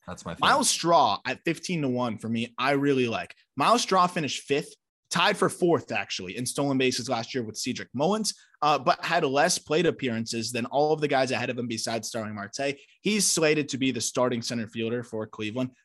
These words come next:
Speaker 2: think Kwan is gonna end up slotting into a corner, a-, and Straw's gonna play a ton. And he was thirty for thirty-six on swipes,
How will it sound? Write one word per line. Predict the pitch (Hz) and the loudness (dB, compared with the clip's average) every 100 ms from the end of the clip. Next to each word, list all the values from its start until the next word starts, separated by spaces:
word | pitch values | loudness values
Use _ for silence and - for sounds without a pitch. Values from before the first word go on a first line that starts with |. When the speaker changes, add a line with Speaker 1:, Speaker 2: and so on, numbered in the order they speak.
| - | -4
Speaker 2:
think | 131 | -4
Kwan | - 135 123 131 | -2 -2 0 -2
is | 127 | -4
gonna | 120 | -4
end | 117 | -4
up | 110 | -4
slotting | - 110 110 | -4 -4 -4
into | 107 107 | -4 -8
a | 98 | -10
corner, | - 110 123 175 _ - _ - | -8 -6 -4 -6 _ -20 _ -2
a-, | 165 165 | -2 0
and | 156 | -2
Straw's | - 170 214 | 0 2 2
gonna | 208 143 | 2 0
play | 139 95 | -2 -4
a | |
ton. | - 110 - _ _ _ _ 151 | -8 -16 -16 _ _ _ _ 0
And | 156 120 | 0 0
he | 170 | -4
was | 208 - | -4 0
thirty | 151 156 175 | 2 4 2
for | 151 | -4
thirty-six | 120 143 143 127 135 147 - - _ - | -2 0 0 -2 -2 -2 -4 -8 _ -4
on | 131 127 | -2 -2
swipes, | - 120 143 - | -2 0 0 -2